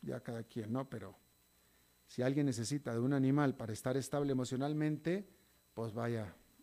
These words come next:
<laughs> realmente los problemas son muchos y muy profundos. Digo, realmente, ¿no? Este, pero pues en fin,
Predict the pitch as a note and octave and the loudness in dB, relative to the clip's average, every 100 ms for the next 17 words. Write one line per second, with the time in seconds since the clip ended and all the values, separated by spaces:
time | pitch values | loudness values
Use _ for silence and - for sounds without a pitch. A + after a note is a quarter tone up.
0 | - - B2 - - - - _ A#2+ C3+ | -12 -8 -8 -10 -20 -20 -20 _ 0 2
1 | C3+ C3 B2+ A2+ G#2+ A2+ A2 A#2 A2+ A#2 | 4 2 2 0 0 -4 -2 0 0 0
2 | A2+ A2+ A2 G#2 G#2 G#2 G#2 F#2+ F#2 F2+ | 0 0 -2 -6 -6 -8 -10 -10 -10 -12
3 | - - - C3 B2 G2+ - D3+ B2 B2 | -12 -14 -14 -4 -2 -4 -8 -4 -2 0
4 | A#2+ A2+ G#2+ G2+ - A2 C#3+ A3 - _ | 0 -2 -6 -10 -12 -6 -6 -6 -12 _
5 | _ _ _ - A2 - - A2 G2+ F2+ | _ _ _ -10 -8 -8 -8 -6 -6 -10
6 | - _ _ A2+ A2 A2+ A#2 A2+ B2+ A#2 | -18 _ _ -10 -8 -8 -6 -6 -4 -6